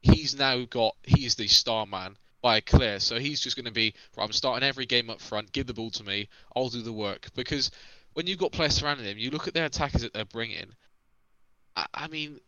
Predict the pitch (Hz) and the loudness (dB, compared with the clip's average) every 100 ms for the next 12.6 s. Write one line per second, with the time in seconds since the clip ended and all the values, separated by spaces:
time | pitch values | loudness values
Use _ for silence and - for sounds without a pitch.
0 | _ _ - 170 180 135 123 127 113 110 | _ _ -6 -4 -2 -4 -6 -6 -4 -2
1 | 107 107 104 - 104 104 107 - - - | -2 -4 -6 -8 -6 -6 -2 -2 -2 -6
2 | 113 123 135 120 110 104 101 104 104 101 | -10 -6 -6 -6 -6 -4 -4 -4 -6 -6
3 | - 104 107 110 - - 127 127 - 120 | -8 -4 -2 0 -2 -2 -6 -4 -2 0
4 | 113 110 110 110 107 104 104 101 110 104 | 0 0 -2 0 0 0 -2 0 0 0
5 | - 107 107 _ _ _ _ _ - 131 | -2 -4 -8 _ _ _ _ _ -4 -2
6 | 131 120 117 123 120 - - 147 147 160 | -2 -6 -8 -6 -6 -10 -8 -2 -2 0
7 | 180 165 - - 165 196 147 185 165 113 | -2 -2 -4 -4 2 2 0 -2 0 0
8 | 123 143 - 156 151 131 120 117 - - | 0 -2 -2 -2 -2 2 2 2 2 2
9 | - - _ _ - 143 - - 151 131 | 0 -20 _ _ -6 0 0 0 -2 -4
10 | 127 123 120 _ _ _ _ _ _ _ | -6 -14 -20 _ _ _ _ _ _ _
11 | _ _ _ _ _ _ - 139 143 131 | _ _ _ _ _ _ -16 0 2 4
12 | 131 - 117 127 110 | 2 4 2 2 -2